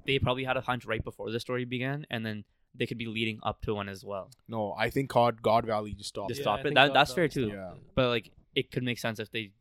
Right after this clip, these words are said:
Speaker 1: we just haven't seen in the story 'cause it's not relevant to the story yet.
Speaker 3: Because if it was, well, we don't know how easy it was,
Speaker 1: Right.
Speaker 3: but, like, if they were able to, uh, get taken hostage once,
Speaker 2: Yeah.
Speaker 3: why can't they get? 'Cause, uh, assuming that the whole time Garland was there,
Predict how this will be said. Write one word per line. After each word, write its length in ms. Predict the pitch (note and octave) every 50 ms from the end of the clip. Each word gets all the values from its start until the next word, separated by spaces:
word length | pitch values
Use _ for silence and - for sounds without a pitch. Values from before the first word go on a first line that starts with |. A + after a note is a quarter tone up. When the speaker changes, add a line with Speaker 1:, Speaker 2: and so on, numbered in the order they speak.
| _ _ - - - _ _ B2
Speaker 1:
we 100 | A#2 B2+
just 120 | B2 A2 B2+
haven't 180 | B2+ C3+ B2+
seen 180 | A#2+ - B2+ A#2+
in 60 | A#2+
the 60 | A#2
story 220 | - - A2 A2+ A#2
'cause 120 | - A#2
it's 60 | A2
not 120 | A#2 G#2+ A2
relevant 320 | G#2+ G#2+ G#2+ G#2 G#2 G#2+
to 40 | - G#2
the 80 | G2+
story 260 | - - A2+ G#2 G2 F#2+
yet. 200 | G2+ G2 F#2+ F#2 _ _ - - _ _ _
Speaker 3:
Because 200 | - E3+ F3 F3 E3
if 120 | F#3 -
it 60 | F#3+
was, 240 | F#3 G3 G#3 F#3+ D#3+ - - _
well, 200 | - D3+ D#3+ D3+
we 120 | D3+ D3+ D#3+
don't 100 | E3+ F3
know 80 | E3
how 160 | D3 C#3+ D3 C3
easy 280 | C3+ C3+ C3+ B2 B2+
it 100 | B2 A#2
was, 160 | B2 B2 A#2+
Speaker 1:
Right. 160 | A#2 A#2+ A2 A#2+
Speaker 3:
but, 120 | A#2+ C3+ C3
like, 200 | C#3 C3+ - - -
if 260 | D3 D3 D3 - _ -
they 100 | D3+ D3+
were 140 | D#3 E3 D#3+
able 240 | D3 C#3 C#3 C#3+ C3+
to, 320 | - D3 D3 C#3+ C#3 B2
uh, 140 | - B2+ B2 A#2+
get 220 | A#2 B2+ A#2 -
taken 260 | - C#3 B2+ - C3 B2+
hostage 380 | B2 A#2+ A#2+ - - - B2 B2+
once, 560 | A#2+ A#2 A#2+ A2+ A#2 C3+ C#3+ E3 - - C3+
Speaker 2:
Yeah. 280 | B2+ B2 A#2 G#2+ G#2
Speaker 3:
why 160 | G2+ A2 B2 B2+
can't 200 | - D3+ C#3 -
they 100 | C#3+ C3+
get? 120 | C#3+ - _ _ _
'Cause, 260 | - - D#3+ C#3+ C3 _ _ _ _ _ _ _ -
uh, 360 | D3 C#3+ C#3+ C#3+ C3+ C3 B2 - _ _ _ _ _ _ _ _ _ _ _ _ _ _ _ -
assuming 580 | D3 - - - E3 D#3+ E3 E3+ E3+ E3+ F3 E3+
that 300 | E3+ D#3 D3 - _ -
the 100 | - C3+
whole 200 | - C#3 C#3 C#3+
time 280 | - - C#3 C3+ C3+ B2+
Garland 360 | C3+ B2+ B2+ C3 C3 B2+ B2+
was 200 | C3 B2+ A#2 A2+
there, 340 | A#2+ A#2 A#2+ C3 D3+ F3+